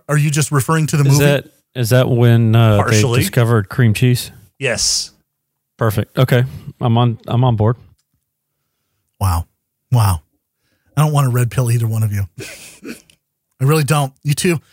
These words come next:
Speaker 1: can live in ignorance. The Philadelphia experiment is the name given to a naval military experiment, which supposedly carried out at the Philadel-, uh, was supposedly carried out at the Philadelphia Naval Shipyard in Philadelphia, Pennsylvania.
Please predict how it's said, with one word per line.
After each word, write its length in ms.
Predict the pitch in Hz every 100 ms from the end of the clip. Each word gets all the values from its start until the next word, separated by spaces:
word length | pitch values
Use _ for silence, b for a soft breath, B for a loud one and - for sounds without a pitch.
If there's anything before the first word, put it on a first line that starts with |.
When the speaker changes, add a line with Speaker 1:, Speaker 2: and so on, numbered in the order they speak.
| b b b
Speaker 1:
can 180 | - 170
live 140 | 170
in 80 | 151
ignorance. 280 | 156 143 135
The 60 |
Philadelphia 480 | 156 254 196 220 202
experiment 420 | 185 - 180 175 170
is 100 | 135
the 80 |
name 180 | 160 175
given 220 | 147 170
to 100 | -
a 40 | 160
naval 340 | 135 151 190
military 480 | 147 170 185 196 196
experiment, 500 | 151 - 127 98 80 _ _ b b b
which 240 | 170 165 -
supposedly 680 | - 190 156 190 202 202 165
carried 300 | - 185 151
out 160 | 139
at 80 | 120
the 80 | 117
Philadel-, 440 | 156 160 147 151 -
uh, 220 | 123 120
was 100 | 113
supposedly 440 | - 185 202 139 120
carried 260 | 123 101
out 220 | 85 87
at 60 | 104
the 60 | 98
Philadelphia 640 | 143 135 120 113 123 113
Naval 400 | 110 113 110 110
Shipyard 480 | - 170 - 90 87
in 60 |
Philadelphia, 500 | 90 104 104 101 107
Pennsylvania. 480 | 98 107 101 104 87